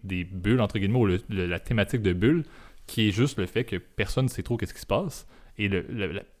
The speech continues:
le pire thème ou le pire concept, je crois que c'est une bulle. Quand ça commence à rouler dans les marchés, ça vient amener de l'incertitude.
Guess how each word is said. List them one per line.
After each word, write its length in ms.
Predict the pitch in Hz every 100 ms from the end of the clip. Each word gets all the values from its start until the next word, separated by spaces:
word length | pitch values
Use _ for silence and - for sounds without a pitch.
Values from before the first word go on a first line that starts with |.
| -
le 100 | 98
pire 460 | - 165 185 -
thème 240 | - 135 127
ou 60 |
le 80 | 101
pire 200 | - 156
concept, 400 | - 101 - -
je 80 | 98
crois 200 | - 131
que 40 |
c'est 100 | -
une 120 | 92 90
bulle. 460 | 92 123 131 98 -
Quand 140 | - 110
ça 100 | 104
commence 340 | 113 123 143
à 60 | 101
rouler 260 | 98 104
dans 120 | 123
les 100 | 98
marchés, 320 | 95 90 - 180
ça 140 | 101
vient 180 | 95 101
amener 260 | 104 101 123
de 80 | 117
l'incertitude. 600 | 95 98 - - 156